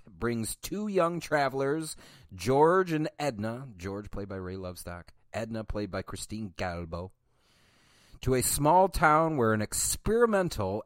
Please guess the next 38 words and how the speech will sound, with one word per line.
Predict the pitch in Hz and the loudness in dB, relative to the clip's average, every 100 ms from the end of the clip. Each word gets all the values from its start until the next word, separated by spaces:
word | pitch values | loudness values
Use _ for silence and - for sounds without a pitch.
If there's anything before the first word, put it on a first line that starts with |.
| - | -6
agricultural | 135 135 127 - 180 185 - 92 80 | -4 -2 -4 -2 -2 -2 -4 -6 -6
machine | 78 73 - 73 73 90 85 | -10 -12 -14 -12 -12 -12 -10
may | 82 98 131 165 202 | -6 -2 0 0 -2
be | 208 170 175 | -4 -6 -6
bringing | 151 127 135 143 147 160 156 113 | 0 2 2 2 0 -2 -8 -6
the | 135 | -6
dead | 139 143 131 95 101 107 90 | -2 0 0 0 -4 -10 -12
back | 73 90 90 - | -8 -8 -8 -14
to | - | -14
life. | 104 101 71 - - | -10 -10 -10 -16 -14
I | 80 | -12
say | - - 185 202 | -8 -2 2 4
that | 196 | 4
again, | 185 175 160 85 76 - - - | 2 2 0 -2 -8 -16 -18 -8
which | 120 | -6
I | 135 | -6
just | 131 180 214 - | -2 0 0 -2
find | - 135 113 123 147 - _ | -2 -2 -2 -4 -8 -14 _
was | - 269 | -10 -10
kind | - 247 269 | -10 -8 -6
of | 302 | -4
an | 302 | -2
original | 294 214 190 226 233 | 0 2 2 0 0
idea, | 233 233 190 254 254 87 | 2 0 0 0 2 0
right, | 85 110 196 | 0 -2 0
gang? | 185 220 262 | -2 0 0
Even | 269 285 311 320 | 0 0 0 2
now, | 294 302 285 156 139 - - - | 4 6 4 2 -2 -18 -18 -4
even | 240 277 277 | -2 0 0
now | 196 113 | 0 0
in | 110 | 0
two | 196 | -2
thousand | 208 165 165 160 | 2 2 2 -2
twenty-two, | 170 160 - 117 80 - | -4 -4 -2 -2 -4 -6
I'll | - 110 | -2 -2
say | - 143 | -2 -4
it | 127 | -4
again. | 95 | -6